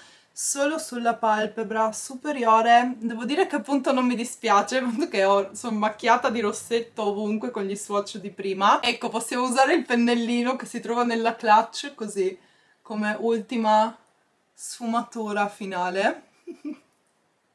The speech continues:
Almeno l'abbiamo utilizzato. Ma arriviamo all'eyeliner e alla matita, che sono due in un unico prodotto. Eccola qua, questa è la Twin Liner,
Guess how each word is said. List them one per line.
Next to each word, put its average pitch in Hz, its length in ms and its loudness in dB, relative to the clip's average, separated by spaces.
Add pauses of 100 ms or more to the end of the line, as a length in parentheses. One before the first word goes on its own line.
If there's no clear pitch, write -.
(1040)
Almeno 294 300 2
l'abbiamo 254 340 2
utilizzato. 226 960 2
Ma 254 220 6
arriviamo 269 840 4
all'eyeliner 240 1120 6
e 220 60 2
alla 208 320 6
matita, 220 640 0
che 277 100 -8
sono 220 560 0
due 240 380 2
in 247 100 4
un 269 160 4
unico 226 380 0
prodotto. 214 800 4
Eccola 226 420 2
qua, 220 220 8
questa 254 440 -2
è 226 300 4
la 214 340 6 (400)
Twin 330 340 2
Liner, 233 1160 6